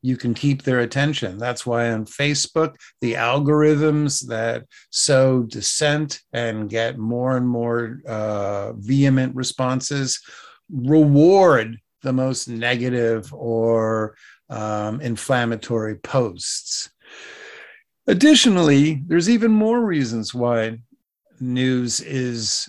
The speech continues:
uh, bad news is addictive. Our, from the very moment we are socialized, uh,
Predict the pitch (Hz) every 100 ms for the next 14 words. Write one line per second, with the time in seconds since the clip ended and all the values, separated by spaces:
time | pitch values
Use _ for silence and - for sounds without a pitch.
0 | - 123 120 127 127 123 117 117 104 -
1 | - 135 131 123 - - - 160 170 196
2 | - 107 92 110 - _ _ _ _ -
3 | 131 139 147 160 180 185 202 - 160 151
4 | 151 139 135 - 123 139 156 180 190 160
5 | 143 160 156 123 110 117 135 135 127 113
6 | - 151 147 139 147 123 98 98 104 101
7 | - - 113 107 107 104 104